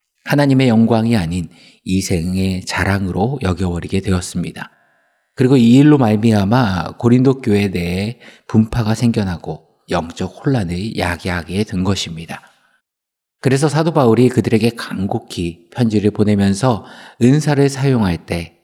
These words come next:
사랑의 원리의 기초에서 은사를 사용하라고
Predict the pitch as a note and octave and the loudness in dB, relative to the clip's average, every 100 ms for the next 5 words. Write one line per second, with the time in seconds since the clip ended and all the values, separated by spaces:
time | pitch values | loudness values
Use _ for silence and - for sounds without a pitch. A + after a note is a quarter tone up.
0 | _ - - A#2 G#2 G2+ F#2+ G2 G2+ A2 | _ -16 -6 -4 -2 -2 0 0 2 2
1 | G#2 - - - A#2 F#2+ F#2 G#2 B2+ - | 0 -6 -10 -4 0 0 -2 -4 -6 -8
2 | _ _ - F#2 F2 E2+ E2 E2+ - C3 | _ _ -2 -2 -2 -6 -8 -8 -6 -4
3 | B2 G#2+ F2+ - F2 G#2+ | -2 -4 -6 -8 -10 -10